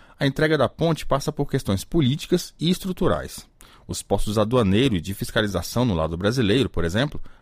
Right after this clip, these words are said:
ainda não foram construídos. Eles incluem a Agência Nacional de Vigilância Sanitária,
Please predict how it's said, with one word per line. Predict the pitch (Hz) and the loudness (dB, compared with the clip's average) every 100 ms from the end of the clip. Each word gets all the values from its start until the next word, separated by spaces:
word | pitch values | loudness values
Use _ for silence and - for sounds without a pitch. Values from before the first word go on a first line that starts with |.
| - | -2
ainda | 180 180 | 0 2
não | 175 | 2
foram | - 160 | 2 0
construídos. | - 160 170 113 - - - - - - - - | -2 -4 0 0 0 -8 -14 -14 -20 -20 -20 -10
Eles | 92 95 | -4 0
incluem | 101 101 95 | 0 0 0
a | 85 | 0
Agência | 87 110 131 113 | 0 0 0 0
Nacional | 90 - 85 | -2 -2 -2
de | 87 | -2
Vigilância | 90 110 107 98 - | -4 -4 -2 -4 -4
Sanitária, | 113 131 - 113 151 | -4 -2 2 2 2